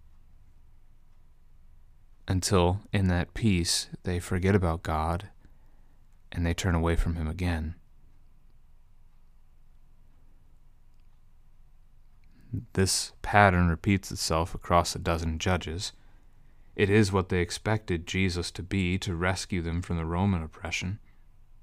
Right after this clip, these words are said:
which is not why he came. He came to rescue us from the oppression we face with sin, death, and the devil.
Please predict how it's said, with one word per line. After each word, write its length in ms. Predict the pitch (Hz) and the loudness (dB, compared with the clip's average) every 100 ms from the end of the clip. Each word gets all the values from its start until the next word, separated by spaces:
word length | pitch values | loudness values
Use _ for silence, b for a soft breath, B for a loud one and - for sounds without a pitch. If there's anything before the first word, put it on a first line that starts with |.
| - - | -16 -8
which 360 | 107 87 80 | -6 -6 -6
is 140 | 90 85 | -6 -4
not 280 | 90 87 85 | -4 -4 -6
why 160 | 87 | -8
he 140 | 85 90 | -8 -10
came. 420 | - 82 87 - - - - - - - - - - - - - - - - - - - - - - - | -10 -12 -12 -16 -20 -20 -20 -20 -20 -20 -20 -20 -20 -20 -20 -20 -20 -20 -20 -20 -20 -20 -20 -20 -20 -14
He 140 | 92 | -10
came 240 | - 92 80 | -2 0 0
to 100 | 82 | 2
rescue 400 | 85 82 - 82 | 0 0 -4 -6
us 120 | - | -4
from 140 | 87 | -2
the 80 | 82 | -2
oppression 540 | 78 - 90 - 85 | -4 -2 -2 0 -2
we 80 | 82 | -4
face 320 | - 87 82 | -2 -2 -2
with 100 | - | -6
sin, 320 | - - 90 82 | -8 -4 -2 -2
death, 260 | 82 - | -4 -6
and 100 | 85 | -6
the 80 | 82 | -6
devil. 420 | 95 101 82 80 | -4 -4 -4 -8